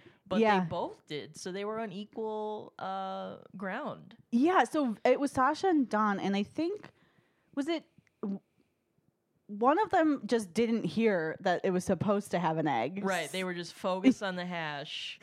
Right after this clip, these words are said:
Speaker 2: <laughs> And then the other one just straight up was like,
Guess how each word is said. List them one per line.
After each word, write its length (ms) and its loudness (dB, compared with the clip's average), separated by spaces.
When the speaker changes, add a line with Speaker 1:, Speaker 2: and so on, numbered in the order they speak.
Speaker 2:
<laughs> 160 -8
And 220 8
then 140 6
the 140 0
other 280 6
one 300 4
just 220 0
straight 340 4
up 300 2
was 240 0
like, 340 0